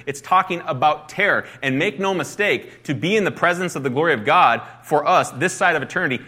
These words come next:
is a fearful and terriful, terrifying thing. And that's why they fell on their faces. And let me remind you that this is exactly the right and normative response for every sin-fallen human who stands before the glory of God.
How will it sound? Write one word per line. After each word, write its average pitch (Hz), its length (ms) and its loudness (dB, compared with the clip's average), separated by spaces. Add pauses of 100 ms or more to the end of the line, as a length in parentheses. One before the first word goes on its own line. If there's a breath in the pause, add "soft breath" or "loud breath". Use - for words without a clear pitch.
(120 loud breath)
is 165 160 2
a 151 100 4
fearful 180 640 0
and 139 240 -4
terriful, 135 480 0 (100)
terrifying 131 480 0
thing. 175 280 -4 (840 soft breath)
And 131 100 0
that's 190 160 4
why 156 200 4
they 143 100 0
fell 117 200 0
on 120 80 -2
their 139 100 -6
faces. - 480 -10 (960 soft breath)
And 147 100 2
let 226 100 -2
me 214 80 2
remind 160 460 0
you 123 80 -2
that 127 140 -4
this 160 160 -8
is 139 120 -6
exactly 117 840 -2 (260 loud breath)
the 123 120 -2
right 139 440 0
and 135 220 -2
normative 170 560 -4
response 127 720 -6
for - 260 -10
every 151 300 -2
sin-fallen 160 720 -6
human 123 400 -6
who 123 140 -6
stands 120 520 -8
before 117 300 -8
the 110 80 -8
glory 101 260 -6
of 117 80 -8
God. 147 300 -8